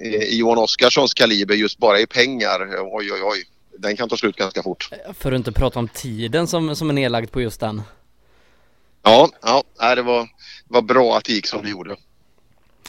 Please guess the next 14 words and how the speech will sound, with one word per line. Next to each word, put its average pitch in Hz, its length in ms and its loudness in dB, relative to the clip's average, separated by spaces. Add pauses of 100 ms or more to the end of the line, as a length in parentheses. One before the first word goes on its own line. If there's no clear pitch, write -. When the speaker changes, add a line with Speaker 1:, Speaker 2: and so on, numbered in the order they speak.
(360)
Speaker 2:
Ja, 175 240 2
Janne 180 240 0
Westlund 175 460 2
då 196 180 4
har 185 120 0
varit, 185 360 -4
eh, 180 80 0
hemma 170 420 0
kring 160 320 -2
och 180 80 0
åkt 175 220 -2
här 165 220 0
under 165 240 -2
dagen. 151 1040 0